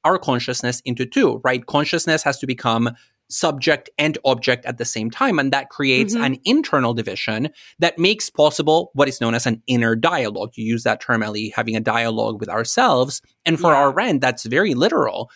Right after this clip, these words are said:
Speaker 1: Different parts of yourself are talking to one another, but it doesn't mean that those parts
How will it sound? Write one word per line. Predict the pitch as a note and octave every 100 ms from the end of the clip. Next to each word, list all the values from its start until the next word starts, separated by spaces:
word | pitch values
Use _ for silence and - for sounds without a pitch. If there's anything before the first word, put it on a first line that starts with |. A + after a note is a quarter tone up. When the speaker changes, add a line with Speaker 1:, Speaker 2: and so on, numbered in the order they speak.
| _
Speaker 1:
Different | D#3 F3 A3 -
parts | D#3+ E3 - - _
of | D3 C3
yourself | C#3 C3+ - B3 C4 F3+ C#3 C3+ - _ _ _ _ _ _ _
are | F#3+ F#3+ F#3+ - _
talking | - A3 C4+ D4+ B3+
to | - D3
one | C3 B2
another, | A#2 G#2+ B2+ D3
but | D#3+
it | D#3 B2+
doesn't | G3 A#3 F3+
mean | F3 D#3+
that | C3+
those | C3+ C3 -
parts | - C3+ C3+ C#3 -